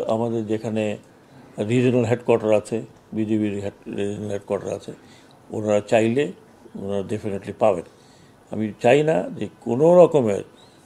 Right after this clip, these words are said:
কোনো, আহ, আহ, কী বলে, থার্ড কলামিস্ট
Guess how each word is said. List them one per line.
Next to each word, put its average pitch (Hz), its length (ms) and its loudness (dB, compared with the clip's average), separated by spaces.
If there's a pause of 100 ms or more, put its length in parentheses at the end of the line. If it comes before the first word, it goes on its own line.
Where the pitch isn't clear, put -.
(140)
কোনো, 165 500 4 (840)
আহ, - 80 0
আহ, 104 920 -2 (280)
কী 110 60 -6
বলে, 104 240 -2
থার্ড 147 300 6 (320)
কলামিস্ট 135 500 4